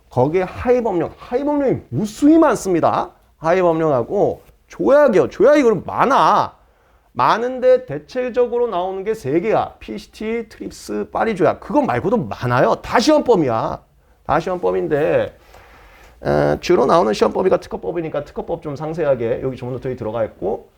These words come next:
그 다음에 하위 법령들이 많아요. 많은데 주로 시험 문제 나오는 것만 제가 집어넣어놨습니다. 조문 노트가 이게 시험범위 중에서도 일부야, 일부. 이것조차도 어, 없으면 안 된다고 제가 말씀드리고 싶은 거는.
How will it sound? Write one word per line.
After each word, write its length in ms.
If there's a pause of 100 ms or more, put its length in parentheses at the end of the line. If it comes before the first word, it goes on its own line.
(500)
그 100
다음에 480
하위 360
법령들이 520
많아요. 760
많은데 720
주로 260
시험 240
문제 200
나오는 360
것만 360
제가 240
집어넣어놨습니다. 840 (380)
조문 360
노트가 360
이게 140
시험범위 680
중에서도 400
일부야, 600
일부. 580 (840)
이것조차도 960 (220)
어, 60 (100)
없으면 380
안 160
된다고 320
제가 160
말씀드리고 500
싶은 220
거는. 320